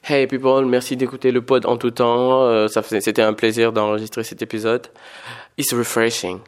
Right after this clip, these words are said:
right? It's really refreshing. Comme je disais dans l'épisode précédent, euh, pour savoir ce que t'aimes, t'aimes vraiment, fais des choses que t'aimes pas. Pour savoir à quel point tu aimes enregistrer le pod, bah, mets-toi dans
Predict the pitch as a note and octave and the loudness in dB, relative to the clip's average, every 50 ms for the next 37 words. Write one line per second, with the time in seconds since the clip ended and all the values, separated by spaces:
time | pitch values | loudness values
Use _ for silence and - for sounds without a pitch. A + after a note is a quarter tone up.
0 | _ _ _ G#2 F#2 F2+ F#2+ G2 G2 - - - A2 - - - - A2 G#2 A2+ | _ _ _ -4 -2 -2 -2 -4 -6 -8 -8 -10 -8 -8 -10 -12 -10 -6 -4 -4
1 | A2+ G#2+ A#2 A2+ G#2+ G2+ - - G#2+ G#2+ - G#2 F#2+ F#2+ - A2 A2 A2+ G#2+ G#2+ | -2 0 -2 -2 -2 -2 -2 -2 -4 -2 -2 -4 -2 -2 -4 -4 -4 -4 -4 -4
2 | A2 G#2+ A2 G#2 G#2+ G#2+ G#2+ G#2+ G#2 A2 A2 A2+ G#2+ - - A2+ A#2+ G#2+ G#2 G#2 | -4 -4 -2 -2 -2 -2 -2 -4 -4 -4 -4 -4 -6 -6 -10 -8 -6 -4 -4 -4
3 | A2+ B2+ - - - - - - - - - _ - - - A#2+ A2 G#2+ G#2+ G#2+ | -6 -8 -10 -14 -20 -20 -20 -20 -20 -20 -20 _ -20 -6 -4 -2 0 0 2 2
4 | G#2+ G#2+ G#2+ G#2 G#2 G#2+ G#2 G#2 - A#2+ - - - B2 A#2 A#2+ B2 B2 - B2+ | 2 2 2 2 2 0 -2 -4 -8 -8 -8 -2 -2 0 2 2 2 2 0 -2
5 | A#2 - A2+ - A#2 G#2+ G#2+ A2 G2 A2 - - - _ _ _ - - _ _ | -2 -2 -2 0 2 2 2 0 -2 -4 -6 -10 -16 _ _ _ -20 -20 _ _
6 | _ _ - G#2+ G#2+ G#2 G#2+ A#2 G#2+ G#2+ G#2+ A2+ A#2+ - - - - A#2 G#2+ G#2 | _ _ 0 0 0 0 0 0 0 0 -2 -2 -4 -6 -12 -8 -6 -4 -4 -4
7 | A2 - A2 G#2+ - G2+ - - F#2+ G2 - F#2 G2+ - _ - - - - - | -4 -4 -6 -6 -6 -8 -8 -8 -8 -8 -8 -10 -10 -12 _ -20 -20 -20 -20 -20
8 | _ - A#2 A#2+ A#2 A2+ A#2 - A#2+ - B2+ B2 A#2+ - B2 B2 A#2 - - - | _ -6 -2 0 2 2 2 2 2 2 0 0 0 0 0 0 0 0 0 0
9 | A2 A2+ G2+ A2 A2+ A2 - - - A2 A2 G#2 - B2 B2 B2 A#2+ G2+ - F2+ | 2 2 2 0 -2 -2 -4 -4 -2 -2 -2 0 0 0 -2 -2 -4 -6 -6 -4
10 | F#2 F#2 F#2+ F#2+ F#2+ - _ _ _ _ _ _ _ _ _ _ _ _ _ - | -4 -6 -8 -10 -14 -18 _ _ _ _ _ _ _ _ _ _ _ _ _ -16
11 | - G#2 G#2+ G#2+ - A2+ G#2+ G#2 G#2 G2+ G2+ G2 G2 | -10 -8 -8 -4 -2 -2 0 0 0 -2 -2 -4 -6